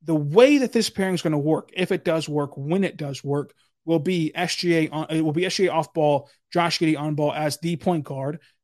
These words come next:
a-, and they figure out a balance off of that, where there's still some possessions where S G A is the point guard and an iso scorer, but there's more possessions where Josh Giddey is a point guard.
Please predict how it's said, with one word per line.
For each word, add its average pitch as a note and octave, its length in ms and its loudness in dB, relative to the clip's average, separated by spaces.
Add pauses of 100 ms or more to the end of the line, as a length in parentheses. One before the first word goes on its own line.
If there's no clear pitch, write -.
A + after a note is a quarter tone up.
a-, - 20 -8
and E3 260 0
they E3 100 4
figure E3+ 280 0
out E3 80 2
a D#3 60 -2
balance D3+ 340 -4
off C#3+ 200 -8
of C#3 120 -8
that, C#3+ 240 -8
where D3+ 140 -6
there's D3+ 160 -2
still A3 260 6
some C4 280 0
possessions A3 440 0
where G3+ 260 4
S G#3 160 -2
G G#3+ 240 -4
A - 20 0
is G#3+ 100 -2
the A3 60 -2
point B3+ 240 -4
guard G#3 200 2
and F#3 100 0
an F3+ 60 0
iso G3 340 0
scorer, A#3 480 2 (360)
but F3+ 100 -2
there's E3+ 160 0
more B3+ 220 4
possessions F3+ 400 0
where D#3 120 0
Josh D3 300 -2
Giddey D#3 80 -2
is C3+ 80 -4
a C#3 60 -10
point C#3+ 180 -10
guard. - 200 -16